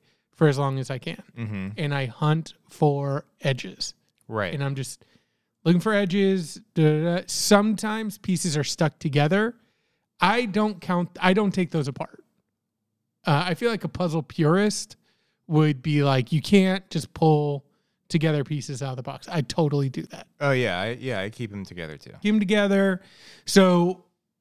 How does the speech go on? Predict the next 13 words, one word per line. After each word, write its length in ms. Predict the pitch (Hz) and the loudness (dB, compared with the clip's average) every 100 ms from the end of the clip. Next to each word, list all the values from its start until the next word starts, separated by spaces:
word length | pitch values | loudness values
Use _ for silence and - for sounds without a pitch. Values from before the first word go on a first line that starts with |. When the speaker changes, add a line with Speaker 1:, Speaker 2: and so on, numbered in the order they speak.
| _ | _
Speaker 1:
when 360 | 202 165 170 165 | -2 2 2 2
I'm 340 | 151 143 143 139 _ _ _ _ _ - | 0 -2 -4 -8 _ _ _ _ _ -2
kinda 200 | 233 226 202 | 0 0 0
into 340 | 220 220 - 151 | 0 0 -2 -4
it, 180 | 165 - | -6 -4
then 100 | 147 | -4
I'm 100 | 147 | -2
gonna 200 | 156 139 | -2 -2
have 480 | 143 139 131 - _ | -2 -2 -6 -10 _
my 260 | 160 139 165 | 0 2 2
edges 480 | 185 196 226 220 175 | 0 0 -2 -4 -4
coming 320 | 220 202 202 | -2 0 0
together 380 | 175 185 175 | 0 0 0